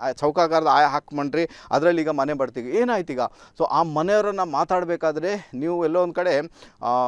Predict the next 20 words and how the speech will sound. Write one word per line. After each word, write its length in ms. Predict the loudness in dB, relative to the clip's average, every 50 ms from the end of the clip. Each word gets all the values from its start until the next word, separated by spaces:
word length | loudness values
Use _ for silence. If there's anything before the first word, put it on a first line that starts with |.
| -2 -4 -4
ಯಾತೋ 220 | -4 -2 -2 -2 0
ಕಾದು 280 | 4 2 2 2 2
ಕುಳ್ತ್ಬೇಕಾಗ್-, 640 | -2 -2 -4 -4 -2 -2 -2 0 2 0 -2 -2 _ _ _
ಕಾದು 220 | 0 0 0 0 0
ಕುಳಿತುಕೊಳ್ಬೇಕಾಗುತ್ತೆ, 880 | -4 -4 -4 -4 -6 -6 -6 -4 -6 -4 -2 -2 -2 -2 -4 -4 -4 -4
ಅಥವಾ 340 | -4 -6 -10 -8 -2 0 0
ಅವ್ರು 100 | 0 2
ಮಾತಾಡೋದಿಲ್ಲ 540 | 0 -2 0 0 -2 -2 -4 -6 -8 -8
ನಿಮ್ಮ 220 | -10 -12 -12 -14 -14
ಜೊತೆ, 240 | -14 -14 -12 -8 -6
ಅಂತ 200 | -6 -2 0 0
ಪರಿಸ್ಥಿತಿ 400 | 0 0 -4 -8 -8 -10 -10 -8
ನಿರ್ಮಾಣ 300 | -10 -8 -8 -8 -8 -8
ಆಗುತ್ತೆ. 200 | -10 -6 -4 -4
ಅವ್ರಿಗೆ 200 | -4 0 4 4
ಯಾವಾಗಲೂ 280 | 4 4 4 0 -2
ಕೈ 180 | 0 0 0 0
ಮುಗಿದೆ 260 | 0 -2 -2 -2 -2
ಮಾತಾಡ್ಬೇಕು. 500 | 0 -2 -2 -2 -2 -4 -4 -8 -6 -6
ಹೇಗೆ 240 | -6 -4 -4 -6